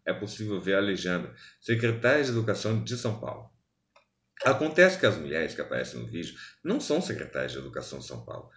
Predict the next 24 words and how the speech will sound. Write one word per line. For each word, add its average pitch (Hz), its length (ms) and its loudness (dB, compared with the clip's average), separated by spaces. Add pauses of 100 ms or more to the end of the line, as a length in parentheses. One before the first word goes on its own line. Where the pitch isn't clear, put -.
(160)
mas - 440 -10
professoras. 92 1160 -2 (340)
No, 131 220 2 (220)
o 143 120 6
vídeo, 123 360 2
na 104 100 2
realidade, 95 540 4
faz 113 180 2
parte 113 400 0
do - 80 -6
repositório 110 720 2
de 87 100 -2
aulas 87 300 2
online 107 460 4 (280)
do 120 140 2
Centro 110 480 2
de 104 140 -2
Mídias 110 460 4
de 82 140 -2
Educação 90 460 -2
de 101 80 -8
São 101 160 0
Paulo, 92 380 2
criado 117 420 6